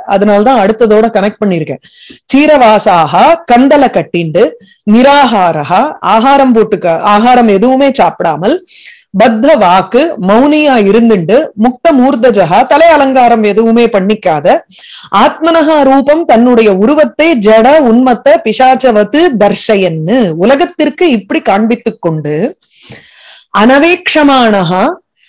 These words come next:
அஸ்ருண்வன்னு, அ, அ, அனவேக்ஷமானோ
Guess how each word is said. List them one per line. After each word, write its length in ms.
அஸ்ருண்வன்னு, 1040
அ, 300
அ, 240
அனவேக்ஷமானோ 840